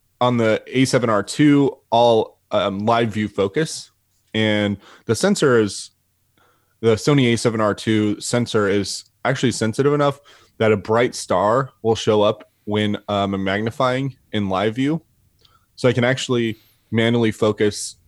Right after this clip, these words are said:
on a bright star in the sky, for example. And if I'm a little bit past focus, if I focus beyond the stars or, um, focused in front of the stars,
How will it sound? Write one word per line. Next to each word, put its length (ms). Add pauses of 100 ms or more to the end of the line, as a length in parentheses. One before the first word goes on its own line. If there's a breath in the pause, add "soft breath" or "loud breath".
(220)
on 500 (100)
a 120
bright 260
star 460
in 100
the 100
sky, 520
for 180
example. 680 (420 soft breath)
And 540 (720)
if 120
I'm 140
a 60
little 400
bit 160
past 420
focus, 380 (560)
if 100
I 80
focus 400
beyond 320
the 60
stars 480
or, 440 (520 soft breath)
um, 340 (340)
focused 320
in 120
front 240
of 60
the 80
stars, 520